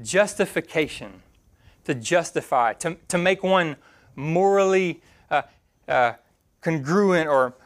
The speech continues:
morally right. To, by God's standard, you're, you're considered good. You check out. You're good. So before Jesus,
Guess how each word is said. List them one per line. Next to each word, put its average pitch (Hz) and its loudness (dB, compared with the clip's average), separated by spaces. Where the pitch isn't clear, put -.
morally 175 2
right. 127 -2
To, 156 0
by 151 2
God's 175 0
standard, 160 2
you're, 156 0
you're 156 2
considered 160 0
good. 139 2
You 127 0
check - 0
out. 127 0
You're 147 -2
good. 123 -2
So 175 0
before 226 2
Jesus, 226 0